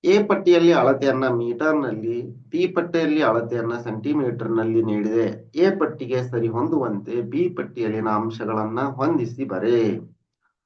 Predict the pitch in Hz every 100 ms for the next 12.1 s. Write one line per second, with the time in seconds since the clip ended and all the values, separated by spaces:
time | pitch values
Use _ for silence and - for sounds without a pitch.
0 | _ _ _ 147 165 175 175 156 151 151
1 | 147 147 107 120 123 175 131 113 113 127
2 | 156 151 139 117 107 107 107 104 113 113
3 | 104 - - _ _ _ _ _ - 104
4 | 107 113 113 110 104 101 95 95 87 -
5 | _ _ _ _ _ 113 113 107 - 110
6 | 110 107 131 190 - _ _ _ _ _
7 | 120 113 107 104 101 101 107 101 - -
8 | _ _ _ _ _ _ _ _ _ _
9 | _ _ _ _ _ _ _ _ - -
10 | 113 120 - - 110 104 101 107 107 107
11 | 127 - 101 101 104 101 92 90 101 95